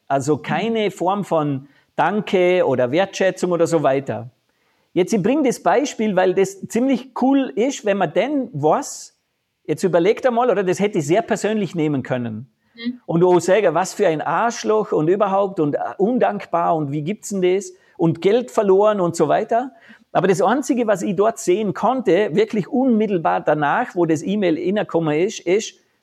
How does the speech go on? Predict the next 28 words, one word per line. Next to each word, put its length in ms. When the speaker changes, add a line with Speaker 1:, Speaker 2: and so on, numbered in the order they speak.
Speaker 1:
wovor 600
hat 260
der 260
Typ 220
Angst? 500
Und 300
das 260
Speaker 2:
Mhm. 280
Speaker 1:
ist 260
sehr 180
cool, 180
weil 120
das 180
löst 320
bei 120
uns 320
eher 340
Mitleid 520
aus. 560
Speaker 2:
Mhm. 560
Speaker 1:
Und 220
Mitleid 480
wiederum 440
heißt, 300
dem 380
darf 340
man 160
helfen. 580